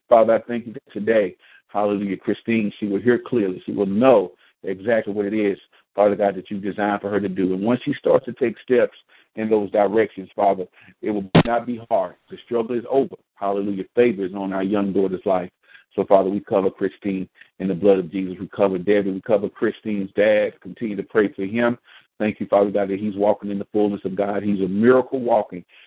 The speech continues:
Thank you, Father, for, for him in the name of Jesus. So we thank you for, um, Sister Debbie and Christine and their family in the name of Jesus Christ. And I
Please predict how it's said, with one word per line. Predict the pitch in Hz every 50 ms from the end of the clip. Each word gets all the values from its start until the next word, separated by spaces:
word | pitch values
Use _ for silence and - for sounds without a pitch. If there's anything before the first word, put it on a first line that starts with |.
| _ _ _
Thank | - 110 110 98 -
you, | 104
Father, | 98 - 101 98 98 98 95 -
for, | - 98 95 92 - _ _ _ _ _
for | _ 98 95
him | 95 117 127 127 110 90 85 - _ _ -
in | 98 95
the | 95
name | 95 98 98 92 90
of | 87 -
Jesus. | 104 95 92 92 -
So | 90
we | 87 92 95 92 -
thank | 101 101 98 -
you | - 101 -
for, | _ - 90 87 - - - - _ _ -
um, | - 98 92 - - - - - - - -
Sister | 107 - - 92
Debbie | 90 87 101 98 90 92
and | 92 90
Christine | - 104 104 - _ 95 95 92 98
and | 101 104 101 95
their | 98 101 101
family | - 104 107 104 101 92 87 85 - _ _ _ _ _ _
in | 101 98
the | 98 92
name | 95 98 101 98 92
of | 90 82
Jesus | - 98 98 92 - - - _
Christ. | - 98 90 90 - -
And | 98 95
I | 95